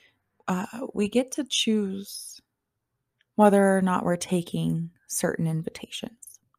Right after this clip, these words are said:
We can't always control, we don't get to choose how our brain operates, unfortunately. We don't get to choose the invitations that our brain brings us into. <laughs> And we get to choose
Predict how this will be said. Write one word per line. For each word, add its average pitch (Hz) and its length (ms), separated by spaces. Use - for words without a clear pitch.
We 180 80
can't 214 200
always 233 220
control, 180 920
we 202 100
don't 214 160
get 226 160
to 226 80
choose 180 540
how 175 400
our 170 160
brain 175 280
operates, 190 800
unfortunately. 190 1000
We 190 80
don't 175 160
get - 140
to 170 80
choose 170 760
the 175 140
invitations 170 1000
that 185 100
our 180 80
brain 170 400
brings 175 280
us 170 160
into. 185 560
<laughs> 202 80
And 190 120
we 185 80
get 220 220
to 254 120
choose 233 640